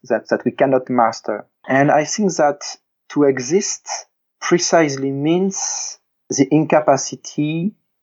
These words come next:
to master the fact that we exist. There is something in the fact of existence that cannot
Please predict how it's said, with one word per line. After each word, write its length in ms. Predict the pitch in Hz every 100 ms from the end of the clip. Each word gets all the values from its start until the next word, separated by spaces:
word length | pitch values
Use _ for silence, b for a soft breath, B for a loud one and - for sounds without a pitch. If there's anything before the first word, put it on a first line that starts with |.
| - - -
to 520 | 156 147 147 143 135 _ _ 123
master 600 | 127 151 160 - 151 147
the 140 | 131
fact 340 | 131 147 139 120
that 160 | 117 - -
we 140 | 127
exist. 680 | 120 120 110 101 - - -
There 140 | 139 139
is 120 | 143
something 540 | 175 165 - 160 135
in 60 | 131
the 200 | 113 131
fact 300 | - 180 -
of 140 | 131 -
existence 720 | 135 123 135 - 156 170 151
that 200 | 127 -
cannot 320 | 147 139 131